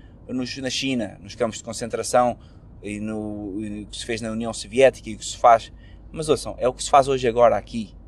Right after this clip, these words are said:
na vossa sociedade. A diferença é que não vos põem em campos de concentração, porque simplesmente vocês estão no campo de concentração. Vocês estão espartilhados economicamente e financeiramente, vocês estão espartilhados ideologicamente,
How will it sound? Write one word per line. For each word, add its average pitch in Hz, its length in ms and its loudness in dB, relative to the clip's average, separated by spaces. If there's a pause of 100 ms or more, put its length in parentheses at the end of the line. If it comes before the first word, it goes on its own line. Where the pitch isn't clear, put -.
(260)
na 104 120 -12
vossa 101 260 -6
sociedade. 95 560 -6 (580)
A 98 60 -4
diferença 120 460 -4
é 127 60 -2
que 139 280 -10 (320)
não 123 140 -4
vos - 100 -10
põem 131 220 -4
em 120 40 -10
campos 123 260 -4
de - 60 -20
concentração, 120 680 -4 (500)
porque 143 240 -4
simplesmente 139 760 -8 (140)
vocês 135 280 -4
estão - 380 4
no 98 120 -12
campo 104 220 0
de - 60 -18
concentração. 101 640 -10 (400)
Vocês - 240 -6
estão 156 180 6
espartilhados 110 560 2
economicamente 104 640 -8
e 101 40 -18
financeiramente, 104 720 -10 (220)
vocês - 200 -14
estão 156 180 2
espartilhados 113 560 2
ideologicamente, 101 840 -8